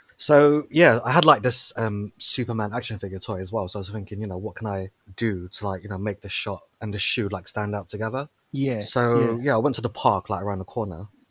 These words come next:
Speaker 1: And I was just, like, you know, just, like, doing random shots. And then I thought, "Okay, let me just let Superman stand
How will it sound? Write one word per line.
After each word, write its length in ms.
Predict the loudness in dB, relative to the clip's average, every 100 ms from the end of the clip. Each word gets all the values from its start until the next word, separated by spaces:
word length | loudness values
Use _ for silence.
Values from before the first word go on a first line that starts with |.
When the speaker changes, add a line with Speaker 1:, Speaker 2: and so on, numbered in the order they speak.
| 2
Speaker 1:
And 80 |
I 40 | 4
was 80 | 6
just, 100 | 6
like, 260 | 4 2
you 100 | 0
know, 80 | 0
just, 140 | 0 -6
like, 140 | -4
doing 240 | -2 -2
random 320 | 0 -2 -2 -6
shots. 260 | -8 -8
And 100 | -10
then 60 | -10
I 60 |
thought, 240 | -8 -8 -6
"Okay, 180 | -4 -2
let 120 | -2
me 60 | 0
just 280 | -2 -4 -8 -8
let 160 | -8 -8 _
Superman 380 | -8 -6 -4 -6
stand 440 | -4 -4 -4 -8